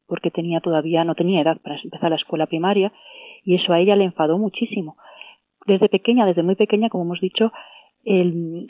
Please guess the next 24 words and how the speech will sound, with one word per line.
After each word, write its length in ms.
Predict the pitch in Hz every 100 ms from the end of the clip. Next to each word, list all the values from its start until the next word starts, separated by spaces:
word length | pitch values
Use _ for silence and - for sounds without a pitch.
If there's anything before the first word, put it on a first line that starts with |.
| 185
el 100 | 180
contacto 400 | 180 175 - 202
con 100 | 214
los 120 | 208
hermanos 280 | 208 196 202
mayores 480 | 190 190 202 196 - _ _ _ _
le 160 | - 180
había 220 | 175 180
permitido 640 | 208 214 208 208 208 220 - - -
el 180 | 185 170
aprender 640 | - 160 165 190 208 233
sobre 300 | - 190 180
literatura 800 | 165 - 156 - 226 214 208 220 - _ -
y 220 | 190 180
sobre 240 | - 165
otros 220 | 170 202
ámbitos 400 | 214 208 208 226 -
que 160 | 175
a 40 | 160
ella 140 | 185
le 80 | 220
interesaban 480 | 208 175 170 170 160
bastante. 480 | 147 - 277 247 160
Entonces, 400 | 165 190 214